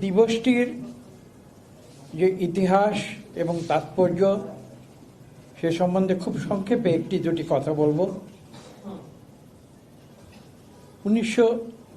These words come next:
তিরানব্বই সালে যখন সিদ্ধান্ত নেওয়া হয়েছিল তেসরা মে বিশ্ব মুক্ত গণমাধ্যম দিবস পালিত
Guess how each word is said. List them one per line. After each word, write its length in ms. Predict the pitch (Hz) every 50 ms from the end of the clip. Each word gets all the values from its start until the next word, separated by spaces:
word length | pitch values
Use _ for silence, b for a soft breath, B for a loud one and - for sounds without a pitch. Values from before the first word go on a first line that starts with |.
| - - - - - - -
তিরানব্বই 500 | - 185 185 202 220 220 226 220 220 214 - -
সালে 240 | 190 156 135 127 143 - - - - - - - - - - - - - - - - - - - - - - - - - - - - - -
যখন 300 | 156 156 151 165 175 165 165 165 - - - - -
সিদ্ধান্ত 400 | - 170 151 131 175 190 185 185 185 165
নেওয়া 200 | 160 156 151 147 156
হয়েছিল 340 | 156 151 156 - 185 170 185 208 - - - - - - - - - - - - - - - - - - - - - - - - - - - - - - -
তেসরা 400 | - 156 151 - - 165 160 156 156 147
মে 120 | 151 151 151 147 151 - - - - - - - - - - - - - - - - - - - - - - - - - 139 - - - - - - - - - - - - - - - - - - - - - - -
বিশ্ব 240 | 160 151 - - - 175 165 156 156 156 - - - - 156
মুক্ত 200 | 156 147 - - 165 147 135
গণমাধ্যম 560 | 160 151 151 151 151 151 139 120 143 160 160 156 151
দিবস 240 | 151 139 143 143 135 - -
পালিত 300 | 160 143 143 147 147 147